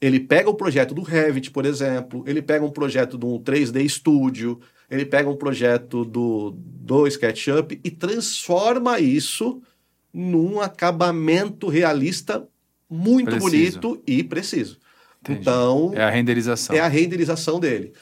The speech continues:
Speaker 1: Então, por que que ele tá na sequência do SketchUp, por exemplo, a gente não fala dele no Revit? Porque o Revit também tem o seu render. E eu
Speaker 2: Ah,
Speaker 1: acho que
Speaker 2: já
Speaker 1: supre
Speaker 2: tem.
Speaker 1: a necessidade. Ele supre a
Speaker 2: Não é
Speaker 1: necessidade.
Speaker 2: necessário ter
Speaker 1: Não é necessário.
Speaker 2: essa, essa aqui no
Speaker 1: Isso.
Speaker 2: Revit.
Speaker 1: Então, a, a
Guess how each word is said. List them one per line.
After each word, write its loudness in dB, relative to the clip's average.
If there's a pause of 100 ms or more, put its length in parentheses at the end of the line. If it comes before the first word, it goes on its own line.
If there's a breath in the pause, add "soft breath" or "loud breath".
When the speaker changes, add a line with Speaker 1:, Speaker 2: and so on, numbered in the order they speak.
(140)
Speaker 1:
Então, -4
por -4
que 2
que 2
ele 4
tá 4 (360)
na 2
sequência 0
do -4
SketchUp, -2
por -4
exemplo, 0
a -2
gente -6
não -2
fala 0
dele -2
no 0
Revit? -6
Porque -2
o 6
Revit 2
também -2
tem -2
o -4
seu -6
render. -2 (640 soft breath)
E -2
eu 6
Speaker 2:
Ah, 8
Speaker 1:
acho 2
que 0
Speaker 2:
já 4
Speaker 1:
supre 4
Speaker 2:
tem. 4
Speaker 1:
a -2
necessidade. 0 (300)
Ele -2
supre -2
a 6
Speaker 2:
Não 8
é 6
Speaker 1:
necessidade. 4
Speaker 2:
necessário 2
ter 4
Speaker 1:
Não 2
é 2
necessário. 2
Speaker 2:
essa, -8
essa -4
aqui 0
no 4
Speaker 1:
Isso. 4
Speaker 2:
Revit. -2
Speaker 1:
Então, -2
a, -2
a -8